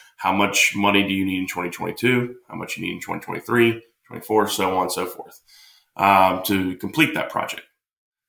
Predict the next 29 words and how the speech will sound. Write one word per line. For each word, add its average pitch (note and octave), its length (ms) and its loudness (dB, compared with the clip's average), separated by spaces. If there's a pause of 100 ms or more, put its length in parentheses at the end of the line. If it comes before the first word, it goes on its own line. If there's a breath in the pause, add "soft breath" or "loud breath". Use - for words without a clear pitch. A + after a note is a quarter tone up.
(120)
And G2 160 -4
so G2+ 640 4 (1200)
we A#2 120 4
start G#2 380 4
there. - 320 -10 (360)
I G2 80 0
get G2+ 240 2
all G#2+ 160 6
of G#2 140 4
those. G2 680 -2 (400 soft breath)
I F#2+ 140 -2
then G2 880 -2 (380)
am G2+ 160 2
in F#2+ 60 -2
the F2+ 60 -4
process F#2 640 2
of F2 220 -6
taking G2 640 -4
all F#2 300 0
of E2+ 80 -8
those F#2 600 -2 (540)
updated G2 440 0
plans F#2 420 -2
from F#2 200 -6
each F2 140 -8
of - 60 -12
the E2 60 -16
facility F2+ 380 -2
managers, E2+ 520 -8